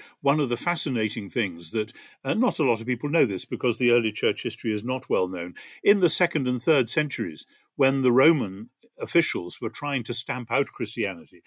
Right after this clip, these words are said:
one of the reasons that Christianity, uh, spread was because every time there was an epidemic or, uh, a plague or something that would strike a city, the normal response was,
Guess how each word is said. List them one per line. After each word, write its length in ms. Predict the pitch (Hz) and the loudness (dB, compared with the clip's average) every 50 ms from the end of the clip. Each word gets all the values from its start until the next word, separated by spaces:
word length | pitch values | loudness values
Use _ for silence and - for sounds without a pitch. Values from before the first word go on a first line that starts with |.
| _ _ _ _ | _ _ _ _
one 180 | - 147 180 190 | -4 -2 -2 -2
of 100 | 160 117 | -2 -2
the 100 | 143 127 | -2 0
reasons 540 | 120 120 147 196 202 147 120 117 101 87 - | 0 0 0 -2 -2 -2 -4 -6 -6 -6 -8
that 160 | 120 - _ | -12 -12 _
Christianity, 840 | - 135 120 - - 123 117 113 110 110 104 - - 107 101 98 - _ - _ _ _ _ | -2 -2 -2 0 -2 -2 -2 -2 -2 -6 -6 -6 -4 -4 -4 -4 -6 _ -18 _ _ _ _
uh, 260 | - 117 107 104 113 | -10 -8 -6 -6 -4
spread 680 | 117 - - - _ - 113 - 185 165 104 73 71 76 - _ _ _ _ | -4 -4 -4 -4 _ 0 0 0 2 0 -2 -4 -6 -14 -20 _ _ _ _
was 240 | - 135 135 131 - | 0 2 2 2 0
because 560 | - - 135 - - - 139 131 127 123 - - | -2 -4 -4 -4 -2 -2 0 2 2 0 0 -2
every 280 | - 156 156 151 185 151 | -2 -2 0 0 -2 -2
time 300 | - - 139 127 120 120 | -2 -4 -6 -6 -4 -2
there 160 | 113 110 104 | -2 -2 -2
was 460 | 101 95 107 131 165 156 113 92 - - - | -2 -2 -2 -2 0 0 -2 -2 -4 -6 -10
an 120 | 127 113 | -8 -8
epidemic 680 | 113 113 113 117 98 90 113 123 127 127 123 123 - - - | -6 -6 -4 -6 -4 -2 -2 0 0 0 -2 -4 -6 -8 -4
or, 300 | 117 107 98 95 95 - - - _ _ _ | -2 0 0 0 0 -4 -6 -14 _ _ _
uh, 140 | - 92 92 87 | -16 -14 -14 -14
a 40 | - | -16
plague 520 | - - - 120 120 120 123 120 120 110 | -12 -6 -2 2 4 4 4 4 2 0
or 80 | 117 104 | -4 -6
something 320 | - - 120 110 110 107 | -6 -6 -6 -6 -6 -6
that 60 | 104 | -6
would 140 | 107 110 101 | -8 -10 -10
strike 400 | - - - 123 107 110 110 - | -10 -6 -4 -2 -2 -2 -4 -4
a 60 | 110 | -6
city, 420 | - - - 147 127 - 101 85 - - - - _ _ - | -4 -4 -4 -4 -4 -6 -10 -12 -12 -14 -20 -20 _ _ -4
the 80 | 151 139 | -2 0
normal 420 | 135 131 151 180 202 196 180 170 | 2 4 6 6 6 6 6 4
response 640 | 147 131 131 120 - - 151 135 110 98 90 - - | 4 4 2 2 2 2 2 2 2 0 -4 -6 -2
was, 500 | 123 131 120 95 80 76 92 107 104 | 0 2 2 2 0 -4 -6 -8 -10